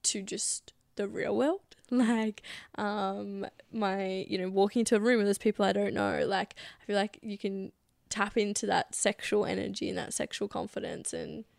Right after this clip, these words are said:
put it out into the world. So I feel like the, honestly, the biggest thing that's happened since becoming a sexologist is just building, I guess, that, that confidence. And also it's one of those fields where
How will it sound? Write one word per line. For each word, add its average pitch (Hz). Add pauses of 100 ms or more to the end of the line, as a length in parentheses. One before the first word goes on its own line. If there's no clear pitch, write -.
(560)
put 202
it 185
out - (240)
into 220
the 214
world. 208
So 214
I 208
feel 208
like 202 (960)
the, 202 (480)
honestly, 214
the 202
biggest 190
thing 208
that's -
happened 226
since -
becoming -
a -
sexologist -
is 226
just -
building, 202 (280)
I -
guess, -
that, - (140)
that -
confidence. 262
And 247
also 240
it's 233
one 226
of 254
those 277
fields 233
where 226